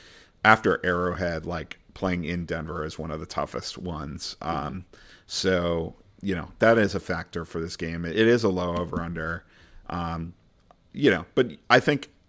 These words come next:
Speaker 1: I actually think that this could be a good Joe Mixon game, though, because I
Speaker 2: Mm.
Speaker 1: do, I do think this line is a little skewed. I think, I think that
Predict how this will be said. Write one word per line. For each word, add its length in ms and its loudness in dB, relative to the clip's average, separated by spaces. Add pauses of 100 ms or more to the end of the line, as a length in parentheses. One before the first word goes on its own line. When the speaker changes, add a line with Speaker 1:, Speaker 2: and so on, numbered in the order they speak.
(120)
Speaker 1:
I 160 8
actually 340 2 (840)
think 340 -2
that 280 -4
this 160 -6
could 180 0
be 100 -2
a 60 -4
good 180 -4
Joe 180 -4
Mixon 360 -8
game, 220 -12
though, 160 -10
because 280 -8
I 80 0
Speaker 2:
Mm. 80 -4
Speaker 1:
do, 300 0 (500)
I 100 8
do 200 4
think 220 0
this 200 -4
line 280 -2
is 160 -6
a 40 -4
little 400 -4 (320)
skewed. 540 -4
I 80 -2
think, 400 -2
I 80 4
think 240 -2
that 160 2